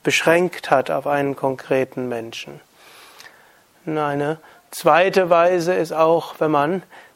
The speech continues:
den spirituellen Sinn z-, mit zu vielen Vorurteilen beschränkt, wie er zu sein hat, wie die eigene Entwicklung zu sein hat, wie man selbst zu sein hat,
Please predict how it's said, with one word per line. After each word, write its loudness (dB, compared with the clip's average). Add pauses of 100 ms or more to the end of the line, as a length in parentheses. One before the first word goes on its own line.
(120)
den 0
spirituellen 2
Sinn 0 (840)
z-, -14 (540)
mit 0
zu 0
vielen 2
Vorurteilen 2
beschränkt, 0
wie 2
er 0
zu -2
sein 0
hat, -4 (340)
wie 0
die 0
eigene 2
Entwicklung 0
zu -6
sein 0
hat, -6 (400)
wie 0
man 0
selbst -2
zu -4
sein -2
hat, -6